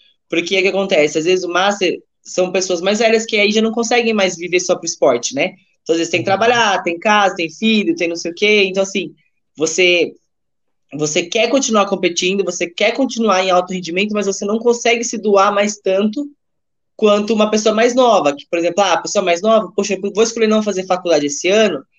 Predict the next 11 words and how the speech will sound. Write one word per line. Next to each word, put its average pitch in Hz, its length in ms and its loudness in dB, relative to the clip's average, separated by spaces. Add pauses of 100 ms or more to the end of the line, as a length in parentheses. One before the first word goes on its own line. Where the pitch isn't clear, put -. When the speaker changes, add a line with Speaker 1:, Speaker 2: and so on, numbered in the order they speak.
(300)
Speaker 1:
e 165 80 -4
eu 180 100 6
vou, 190 840 6
e 175 60 0
eu 175 120 4
vou 190 120 0
estu-, - 280 -8 (280)
vou, 175 220 2
vou 175 100 -2
só 202 120 0
treinar." 196 380 -2